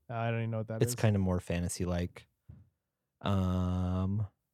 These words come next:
Speaker 2: and I know he likes D and D. So, yeah, like
Speaker 1: I, I like, uh, one of the unknown, not popular, it's,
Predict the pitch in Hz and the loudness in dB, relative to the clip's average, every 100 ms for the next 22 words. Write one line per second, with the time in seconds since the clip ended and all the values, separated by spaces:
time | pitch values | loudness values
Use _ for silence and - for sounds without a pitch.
0 | _ _ _ _ _ _ _ _ _ _ | _ _ _ _ _ _ _ _ _ _
1 | _ _ _ 123 120 113 104 95 87 85 | _ _ _ 6 8 8 8 6 2 -2
2 | - 87 82 82 80 80 - _ _ _ | -4 -2 -2 -2 -4 -8 -10 _ _ _
3 | _ _ _ _ _ _ _ - 80 76 | _ _ _ _ _ _ _ -6 -4 -4
4 | - _ - - - - - - - _ | -8 _ -8 -6 -8 -10 -10 -14 -20 _
5 | _ _ _ _ _ - 156 156 - _ | _ _ _ _ _ 0 2 2 0 _
6 | _ _ _ _ _ _ 143 170 165 151 | _ _ _ _ _ _ 4 6 8 6
7 | 120 139 127 120 117 - _ - _ - | 2 0 0 0 -4 -8 _ -20 _ 2
8 | 160 156 139 123 135 131 131 - 143 151 | 6 8 6 4 2 2 2 2 4 4
9 | 135 123 - 123 120 120 120 120 | 2 -4 -4 0 0 0 0 0